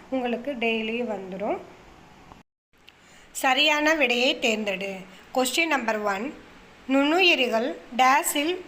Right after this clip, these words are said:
அளவிடப்படுகின்றன? சென்டிமீட்டர், மில்லிமீட்டர், மைக்ரான், மீட்டர். விடை மைக்ரான். நுண்ணுயிரிகள்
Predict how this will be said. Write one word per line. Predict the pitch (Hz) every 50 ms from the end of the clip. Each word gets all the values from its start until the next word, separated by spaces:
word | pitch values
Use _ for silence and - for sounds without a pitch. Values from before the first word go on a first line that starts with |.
| - 247
அளவிடப்படுகின்றன? | 254 262 262 262 254 269 254 254 233 226 233 220 226 214 202 196 185 202 208 202 185 180 - - - - - - - - - - -
சென்டிமீட்டர், | 269 254 254 269 294 285 277 277 277 294 302 359 370 - - - - 233
மில்லிமீட்டர், | 233 240 254 262 277 285 277 277 269 269 - 294 320 349 - - - - - -
மைக்ரான், | 233 240 254 269 254 - 269 277 277 302 370 392 - - - - - 254
மீட்டர். | 254 262 254 - 240 214 180 - - - - - - - - - - 233
விடை | 254 254 240 262 294 370 392 - - - - - - - - - 233
மைக்ரான். | 233 233 254 247 247 262 240 214 190 180 185 - - - - - - - - - - - - - - - - - - - - - - 254
நுண்ணுயிரிகள் | 254 254 262 294 311 302 285 285 262 285 320